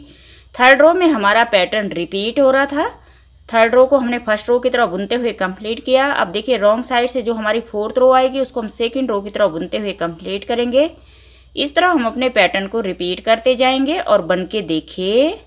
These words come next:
हमारा पैटर्न कुछ इस तरह से आ जाएगा। ये देखिए बहुत ही सुंदर, बहुत ही आसान पैटर्न है, आप इसे ऑल प्रोजेक्ट में अप्लाई कर सकते हैं।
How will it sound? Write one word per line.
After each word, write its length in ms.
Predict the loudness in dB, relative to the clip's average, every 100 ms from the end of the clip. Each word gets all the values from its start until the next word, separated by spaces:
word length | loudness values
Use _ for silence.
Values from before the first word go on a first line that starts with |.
| _ _ _
हमारा 380 | -6 0 2 2
पैटर्न 400 | 2 0 0 -4
कुछ 240 | -4 -10 -10
इस 120 | -6
तरह 200 | -2 -2
से 160 | -2 0
आ 80 | 2
जाएगा। 360 | 2 0 0 -6 -12 -10
ये 120 | -6
देखिए 420 | -4 -4 -2 -4 -6 _ _ _ _ -2
बहुत 260 | 0 2
ही 80 | -2
सुंदर, 500 | -6 -6 -4 -2 -4 -8 -8
बहुत 260 | -4 -2
ही 100 | 0 2
आसान 340 | 2 0 -4
पैटर्न 380 | 0 0 0 -4
है, 220 | -4 -6 -8 _ _ _ _ 0
आप 260 | 4 4 2
इसे 220 | -4 -4 0
ऑल 320 | 0 2 0
प्रोजेक्ट 500 | -2 -6 -2 -4 -4
में 140 | -6 -6
अप्लाई 460 | -4 0 0 0
कर 160 | -2 -6
सकते 380 | -4 -8 -2 0
हैं। 300 | 0 -4 -6